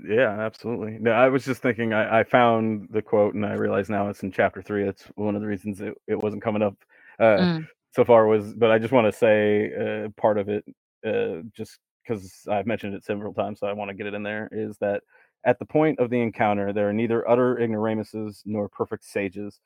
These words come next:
Speaker 1: There are only people who are attempting together to learn more than they know now, and dialogue further requires an intense faith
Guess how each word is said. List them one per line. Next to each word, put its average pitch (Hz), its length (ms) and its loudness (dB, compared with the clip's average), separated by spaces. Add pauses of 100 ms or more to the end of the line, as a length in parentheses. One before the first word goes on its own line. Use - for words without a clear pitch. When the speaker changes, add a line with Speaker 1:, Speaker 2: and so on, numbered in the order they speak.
(340)
Speaker 1:
There 107 140 4
are 104 100 4
only 120 220 2
people 117 300 -4
who 107 120 -2
are 101 120 4
attempting 104 420 -4
together 113 520 0
to 104 220 -10
learn 107 220 -2
more 117 380 4
than 107 160 -6
they 107 100 -2
know 110 400 2
now, 104 540 -2 (580)
and 113 100 -8 (160)
dialogue 113 460 6 (160)
further 120 600 2
requires 110 600 2
an 90 100 -4
intense 110 480 -4 (100)
faith 110 280 0